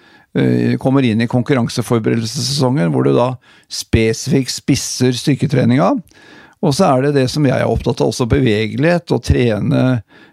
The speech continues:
eh, støttemuskulatur. Eh, for det er jo en k-, klar, jeg synes det er manglende forståelse i mye sy-, sykkelkretser for at hvis du sitter stabilt godt på sykkelen uten å bruke for mye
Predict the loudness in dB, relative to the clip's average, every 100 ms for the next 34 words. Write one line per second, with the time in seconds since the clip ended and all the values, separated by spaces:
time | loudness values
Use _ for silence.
0 | -2 0 2 0 0 0 -2 0 -2 2
1 | 2 2 0 -2 2 2 2 -2 -8 -20
2 | -20 -20 _ 0 0 2 0 0 0 -2
3 | -2 -4 -4 -2 2 2 2 -2 -6 -8
4 | -8 -6 -4 -6 -6 -2 0 2 2 -2
5 | -6 _ -20 _ _ -10 -8 -6 -2 0
6 | 2 0 0 2 2 0 -2 -2 0 0
7 | -2 0 -2 -2 -2 -2 0 2 2 0
8 | -2 -2 0 0 -2 -4 -4 -4 -2 -4
9 | -2 -2 -2 -8 -14 -20 -20 _ -2 0
10 | 0 -6 -20 _ _ _ -12 -8 -2 -2
11 | 0 -4 -2 -2 -2 _ -2 0 0 0
12 | 2 2 0 -4 -8 -2 -2 -4 -4 -2
13 | 0 -2 0 0 0 -2 0 -2 0 0
14 | 0 -4 -2 0 2 0